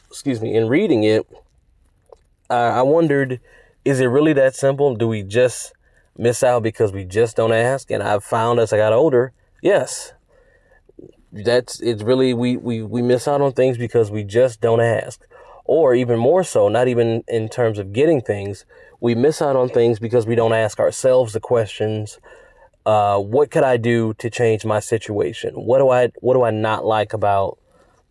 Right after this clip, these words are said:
what I have going on right now? What do I wanna make better? When you ask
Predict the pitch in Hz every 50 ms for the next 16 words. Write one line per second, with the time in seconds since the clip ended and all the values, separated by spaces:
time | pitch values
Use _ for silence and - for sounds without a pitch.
0 | _ _ - 110 110 117 113 110 113 113 113 107 101 110 110 107 107 107 104 104
1 | 104 101 101 101 101 98 90 98 95 85 - - - 101 101 107 120 131 131 127
2 | 127 120 120 120 120 117 113 113 110 110 110 107 - - - 107 110 107 95 98
3 | 107 113 104 - - - - - _ _ - - _ _ _ _ - - 110 113
4 | 110 113 113 123 139 160 175 - -